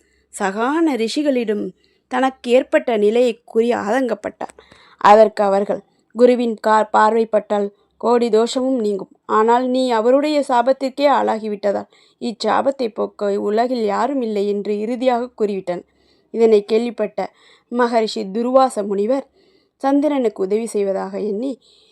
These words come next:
"நீ வருந்தாதே, எத்தனை கொடிய விலை-, வினைகளையும் தீர்க்கும் இடைமருதூர் ஸ்ரீ மகாலிங்க சுவாமி பெருமானை வணங்கினால் தோஷ நிவர்த்தி பெற்று நீ இழந்த செல்வங்கள் அனைத்தையும் பெறுவாய்" என்றார்.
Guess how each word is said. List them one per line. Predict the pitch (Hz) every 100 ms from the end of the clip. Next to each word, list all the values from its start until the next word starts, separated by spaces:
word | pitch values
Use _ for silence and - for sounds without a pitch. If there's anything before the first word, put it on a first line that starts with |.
| _ _ _ -
"நீ | 269 294
வருந்தாதே, | 247 226 240 214 190 180 - _ _ _ _ -
எத்தனை | 233 226 349 349 285
கொடிய | 240 254 285 277
விலை-, | 233 220 214 208
வினைகளையும் | 226 262 254 240 262
தீர்க்கும் | 214 196 196 269 294 202 _ _ _ _ -
இடைமருதூர் | 254 294 302 285 247 226
ஸ்ரீ | 208 - 220
மகாலிங்க | 208 208 269 302 269 214
சுவாமி | 202 214 202
பெருமானை | 196 196 202 208 185 - _ _ _ _ _ _ _ _ _ _ -
வணங்கினால் | 254 220 220 226 226 254
தோஷ | 220 254 285
நிவர்த்தி | 277 202 190 202
பெற்று | 196 190 - 269 233 _ _ _ -
நீ | 262
இழந்த | 247 233 262 269
செல்வங்கள் | 226 208 214 226 214 214 220 _
அனைத்தையும் | - 214 277 294 277 277 277
பெறுவாய்" | 202 214 214 233
என்றார். | 190 180 185